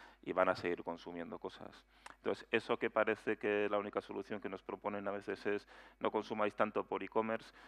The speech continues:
bueno, igual, igual es que hay soluciones para, para eso, ¿no? Entonces, ahí es donde, eh, creemos que se va a transformar bastante, se va a resetear la última milla y que la solución va a estar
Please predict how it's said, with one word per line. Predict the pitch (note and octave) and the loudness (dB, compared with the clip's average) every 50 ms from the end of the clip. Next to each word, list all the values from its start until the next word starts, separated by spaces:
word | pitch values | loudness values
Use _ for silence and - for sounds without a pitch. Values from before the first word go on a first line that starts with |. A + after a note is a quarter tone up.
| - - - - _ - | -20 -20 -20 -20 _ -8
bueno, | G#2+ G2 F#2 | -6 -4 -4
igual, | F#2 G2 F#2+ G2 G#2 G#2 G#2 G#2+ - - - | -2 0 2 2 2 2 0 -4 -8 -6 -6
igual | G#2 F#2 F#2 G#2 G#2+ | -2 2 4 4 4
es | A2 - | 4 4
que | - | 4
hay | A#2+ A2+ | 2 4
soluciones | - A2+ G2 G2+ F#2+ - - G2+ G2 F#2 F2+ - | 4 2 0 0 -2 -2 -2 -2 -2 -2 -4 -4
para, | - - E2+ - D#2+ D#2 E2+ - - - - - - - _ _ - | -4 -4 -2 0 0 0 -2 -2 -8 -14 -20 -20 -20 -20 _ _ -2
para | E2+ E2 D#2 E2 | 0 2 2 0
eso, | - - - | 0 -2 -6
¿no? | - G#2 G#2+ - - - C4+ - _ _ _ _ _ _ _ _ - - - - | -6 -6 -6 -8 -10 -16 -20 -20 _ _ _ _ _ _ _ _ -20 -12 -10 -8
Entonces, | G#2+ - - G#2 G#2 G#2 A2 - - - _ _ - - - - | -6 -2 2 4 4 4 4 0 -4 -16 _ _ -20 2 8 10
ahí | G2 F#2+ G#2 A2 A#2 | 12 12 12 10 10
es | A#2+ B2 B2 - - - | 8 6 4 0 -6 -10
donde, | A2 A2+ A2 G2+ G2+ F#2+ F#2+ F#2+ F#2 F2+ F#2 - - - _ _ - | -2 0 0 0 2 4 6 8 8 8 6 4 -2 -10 _ _ -4
eh, | - G2 F#2+ F#2 F#2 F2+ F#2 - - | 0 4 6 6 6 6 4 0 -4
creemos | - A2 G2 F#2+ G2+ G2+ G#2+ A2+ - | -2 4 6 6 6 6 4 0 0
que | - G#2+ | 0 0
se | - - F#2+ | 2 4 4
va | G2 | 4
a | G2+ | 4
transformar | - G#2+ G2+ - - G2+ G2 G2+ G2+ G#2+ G#2+ G#2 | 4 2 0 2 0 0 0 2 4 4 6 8
bastante, | F#2+ F#2 - - G#2 G#2 G2+ F#2+ - | 6 4 4 4 2 0 2 0 -2
se | - F2+ | 0 0
va | F#2 F#2+ | 2 4
a | |
resetear | F#2+ F#2+ - G#2 F#2+ - G#2 G2 G2+ F#2+ | 2 2 2 0 0 4 4 4 6 6
la | G2+ | 4
última | G2+ G2+ - G#2 G#2 G#2 G#2+ | 2 0 0 -2 -2 -2 -2
milla | A2+ A2+ A2+ B2+ C3+ C#3+ - - - - - - - - - - _ _ - | -2 -4 -4 -4 -4 -4 -6 -10 -16 -16 -18 -18 -20 -20 -20 -20 _ _ -4
y | G2+ G2+ | -4 4
que | - G#2 G2 | 6 8 10
la | G2 F#2+ F#2+ | 10 10 8
solución | - - G2 G2 G2 F#2+ - A2+ A#2 A#2 A#2 | 8 4 2 2 0 2 4 4 4 8 8
va | A#2 | 8
a | A#2 | 8
estar | - - - B2+ B2 B2 - - - | 8 8 10 12 12 12 12 8 2